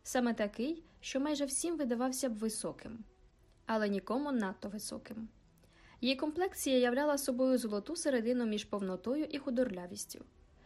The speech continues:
хоча незначні ознаки нездужання, здавалося, схиляли чашу терезів у бік останнього з двох. Емма не могла всього цього не помітити,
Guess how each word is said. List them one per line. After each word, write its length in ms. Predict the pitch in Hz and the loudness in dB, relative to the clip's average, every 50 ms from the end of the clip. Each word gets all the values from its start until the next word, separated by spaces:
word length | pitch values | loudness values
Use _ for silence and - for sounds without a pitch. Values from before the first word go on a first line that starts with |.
| - - | -20 -8
хоча 300 | - - 220 226 - 226 | -4 -2 -2 0 0 0
незначні 520 | 214 214 208 220 226 214 - - 214 196 | 0 0 0 0 0 -2 0 -2 -2 0
ознаки 540 | 190 190 196 208 208 196 190 196 - 185 - | 0 0 0 0 -2 -2 -2 -2 -6 -6 -4
нездужання, 720 | - 202 208 214 214 262 311 330 277 208 180 180 190 - - - - - - - | -2 -2 -2 -2 -2 -2 -2 -2 -2 -4 -4 -4 -8 -10 -10 -14 -20 -20 -6 -4
здавалося, 640 | 254 247 240 233 220 214 233 277 294 285 - 269 | 0 2 4 4 4 4 2 0 -2 -2 -2 -4
схиляли 460 | 254 - - 208 196 208 226 240 233 | -2 -2 0 0 2 2 2 0 0
чашу 340 | 226 - 226 202 208 - 185 | -2 0 -2 -2 -2 -4 -6
терезів 540 | - 185 175 175 175 175 208 262 320 330 - - - - - - | -6 -6 -6 -6 -6 -4 -4 -4 -4 -4 -6 -14 -20 -20 -10 -6
у 80 | - 302 | -4 0
бік 200 | 277 311 311 - | 0 0 0 0
останнього 720 | 302 285 - - 208 175 165 - 165 165 170 180 - - - | -2 -4 -4 -6 -8 -8 -6 -6 -6 -8 -8 -8 -10 -10 -10
з 100 | 196 190 | -10 -8
двох. 460 | 190 185 180 175 170 - - - - _ _ - - - - - - _ - - - - - - - - - - | -6 -4 -4 -4 -4 -6 -12 -20 -20 _ _ -20 -20 -20 -20 -20 -20 _ -20 -20 -20 -20 -20 -20 -20 -20 -2 0
Емма 280 | - 330 359 392 381 | 2 4 6 6 4
не 120 | 359 349 311 | 4 4 4
могла 300 | 285 277 254 277 320 330 | 4 4 4 4 4 2
всього 260 | 320 - - 294 277 | 2 0 -2 -2 0
цього 220 | - 285 277 269 | 2 2 2 4
не 120 | 262 262 254 | 4 2 2
помітити, 600 | 262 254 233 190 170 - - 131 - - - | 2 0 0 0 -2 -4 -8 -10 -10 -10 -12